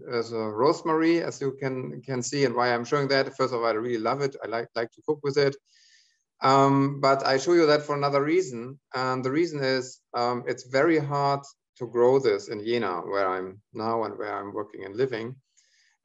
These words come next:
Um, and the reason for that is not the mean temperature or not the mean precipitation, um, but it is, um, that every five to ten years, for example, this year, uh, there's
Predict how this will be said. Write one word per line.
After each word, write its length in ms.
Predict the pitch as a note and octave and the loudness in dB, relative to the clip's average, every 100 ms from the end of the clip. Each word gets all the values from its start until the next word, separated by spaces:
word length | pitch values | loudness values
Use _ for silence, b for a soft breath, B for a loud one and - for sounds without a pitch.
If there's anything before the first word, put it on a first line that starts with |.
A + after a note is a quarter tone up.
| - | -4
Um, 680 | A#2 B2 B2 B2 B2 B2 _ _ _ _ - | 0 2 2 0 -4 -8 _ _ _ _ -8
and 100 | B2 | -2
the 60 | B2+ | 4
reason 200 | F#3 F#3+ | 4 4
for 120 | F3 | 2
that 160 | D#3 D3+ | 4 4
is 120 | C3+ | 2
not 220 | D3 E3 | 2 0
the 80 | D3 | -2
mean 280 | C3+ D3 D#3+ | -4 -4 -4
temperature 680 | E3 D3+ D#3 D#3 B2 G#2+ G2 | -2 -4 -4 -6 -2 -2 0
or 100 | G2+ | -2
not 180 | G#2+ G#2+ | -6 -8
the 80 | |
mean 260 | A#2 A#2+ B2+ | -6 -6 -6
precipitation, 800 | B2+ B2 - A#2+ B2+ C3 C3+ G2 G2+ - | -6 -6 -4 -4 0 0 0 -10 -12 -12
um, 520 | G#2+ G#2 G2+ G2 G#2 _ _ _ _ _ _ _ _ _ _ | -8 -6 -8 -12 -16 _ _ _ _ _ _ _ _ _ _
but 320 | A#2 G#2 G2+ - _ _ _ _ _ - | 0 2 0 -6 _ _ _ _ _ -2
it 140 | B2 | 4
is, 320 | C3 C3 - - | 6 6 2 -4
um, 200 | A#2+ A#2+ | -4 0
that 240 | A#2 - - _ _ _ _ _ - | 0 0 -10 _ _ _ _ _ -6
every 560 | C3+ D3+ C#3+ C3+ C3+ - _ _ _ _ | -2 0 2 0 0 -10 _ _ _ _
five 260 | C3+ C3+ C3+ | -4 -2 -2
to 80 | C#3 | -4
ten 240 | C3+ C3 | -4 -2
years, 340 | B2+ E3 A3+ - | 2 4 4 2
for 160 | C3 | -4
example, 320 | A#2 B2+ A2+ | -4 -4 -6
this 300 | A2+ D3 - | -4 -4 -4
year, 400 | B2 B2+ E3 G3 C#3+ | 0 0 0 -2 -6
uh, 180 | A#2+ | -4
there's 300 | A#2 A2+ A2+ | 2 2 2